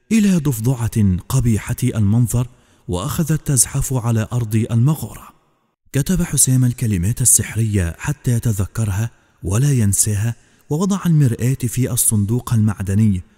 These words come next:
ثم أغلق غطاءه. فسمع الطائر الذي فوق رأسه يغني غناء عذبا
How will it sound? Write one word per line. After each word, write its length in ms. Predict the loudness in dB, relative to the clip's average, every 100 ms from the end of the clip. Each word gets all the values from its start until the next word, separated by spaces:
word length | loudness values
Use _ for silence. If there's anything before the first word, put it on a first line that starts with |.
| _ _ -6
ثم 320 | -2 2 2
أغلق 480 | 2 -2 -2 0 0
غطاءه. 840 | 0 -2 -4 -6 -8 -14 -18 -20 _ _ _ _ _
فسمع 480 | -2 0 2 0 -2
الطائر 580 | -2 -2 0 0 0
الذي 440 | 0 -2 0 -2 -2
فوق 360 | -4 -4 -4 -2
رأسه 440 | -2 0 -2 0
يغني 580 | 0 0 0 0 2 0 -4 _ _ _
غناء 540 | 2 4 4 4 2 0
عذبا 460 | -2 -6 -2 -2